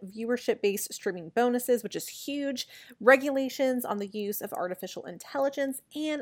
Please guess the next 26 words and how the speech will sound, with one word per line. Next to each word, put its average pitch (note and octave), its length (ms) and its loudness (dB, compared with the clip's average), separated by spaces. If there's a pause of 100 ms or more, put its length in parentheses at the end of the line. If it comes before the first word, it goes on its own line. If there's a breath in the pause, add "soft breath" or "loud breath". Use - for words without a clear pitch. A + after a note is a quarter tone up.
(140)
thirteen-week C#4 840 -2
minimums G#3 560 -2
for G3+ 280 -2
comedy G#3 600 -2 (240 loud breath)
and F3+ 120 -10
variety C4 480 0
writers A#3 400 2
in F#3 320 -4
streaming. G3+ 800 -4 (580 loud breath)
Union D#4 300 4
members F4 340 0
will C4+ 120 2
now A#3+ 200 0
vote G3+ 600 2 (100)
between A3+ 500 -4
October G#3 380 -4
second A#3 380 -2
and G3 120 -6
ninth G#3+ 300 -6
to - 160 -4
officially C4+ 720 -2
ratify G#3+ 420 0
the G#3 80 -4
new G3 160 -6
agreement, C4+ 560 -2
but G#3 240 4